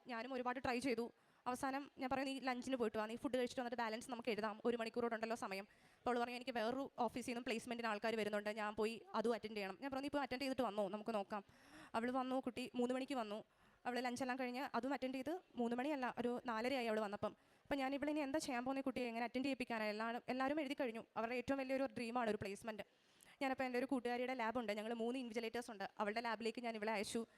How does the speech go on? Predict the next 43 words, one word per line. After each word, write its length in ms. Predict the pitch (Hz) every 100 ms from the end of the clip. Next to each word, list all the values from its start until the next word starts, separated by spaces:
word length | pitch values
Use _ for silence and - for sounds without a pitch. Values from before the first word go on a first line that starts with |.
| - - -
അപ്പം 160 | 247 254
ഞാൻ, 180 | 240 247
അവൾ 380 | 240 - 233
പറഞ്ഞു, 200 | 247 254
"നീ 80 | 262
അങ്ങോട്ടേക്ക് 320 | 247 240 262
വിട്, 120 | 233 220
ഞാൻ 180 | 214
നോക്കട്ടെ" 280 | 214 196 220
എന്ന് 100 | 220
പറഞ്ഞു. 200 | 220 208
അവിടെ 220 | 214 208
ഒരു 80 | 240
സിസ്റ്റത്തിൽ 320 | 247 240 247
on 140 | 226 220
ചെയ്ത് 340 | 269 220 220 - -
അവൾ 140 | 220
അവിടെ 140 | 226 226
എക്സാം 280 | 208 247 247
എഴുതാൻ 160 | 240
തുടങ്ങി. 340 | 247 208 214 -
ഞാനപ്പം 400 | 208 240 269 277 - -
എനിക്ക് 160 | 226 277
അറിഞ്ഞുകൂടാ 300 | 254 302 262
അവൾ 80 | 247
അവിടെ 200 | 240 240
പോയി, 260 | 240 208 208
എക്സാം 280 | 196 208 269
എഴുതാൻ 180 | 240 262
പോയതൊക്കെ 460 | 247 240 254 277 -
ഞാൻ 120 | 240 247
മറന്നു. 340 | 208 233 226 233
കാരണം 200 | 220 240
അടുത്ത 240 | 214 -
ബാച്ച് 260 | 247 240 285
ഞാൻ 120 | 262
സ്റ്റാർട്ട് 280 | - 220 214
ചെയ്യണം, 220 | 233 233
ഇവിടെ 140 | 214 220
സ്കാനിംഗ് 380 | 262 214 233
ഒക്കെ 100 | 247 254
തന്നെ 120 | 262
ചെയ്തുകൊണ്ടിരിക്കുവായിരുന്നു. 640 | 269 240 247 240 196 196